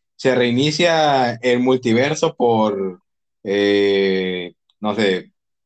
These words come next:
otro, recuerdas todo de tu vida pasada y ahora vas a hacer una nueva vida.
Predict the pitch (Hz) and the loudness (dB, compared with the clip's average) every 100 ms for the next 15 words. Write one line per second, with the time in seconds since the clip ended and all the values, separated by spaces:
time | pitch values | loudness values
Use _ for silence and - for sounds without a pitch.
0 | _ _ _ _ 117 127 - _ _ _ | _ _ _ _ -6 -6 -6 _ _ _
1 | _ _ _ _ _ - - 147 147 - | _ _ _ _ _ -12 -4 -2 -2 0
2 | 147 151 151 131 143 - - 135 160 156 | 0 0 2 2 2 -2 -4 -2 0 0
3 | 139 139 135 139 135 127 123 113 98 | -2 -2 -2 -2 -2 -2 0 0 -2